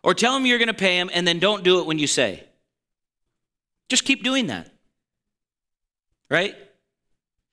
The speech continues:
Lie to your kids over and over and see what happens.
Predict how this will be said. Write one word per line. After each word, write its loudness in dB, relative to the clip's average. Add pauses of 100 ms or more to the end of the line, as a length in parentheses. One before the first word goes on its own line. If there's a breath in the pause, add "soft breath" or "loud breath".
(1600)
Lie 4
to -2
your 0
kids 2
over 0
and 0
over -4
and -8
see -4
what -6
happens. -12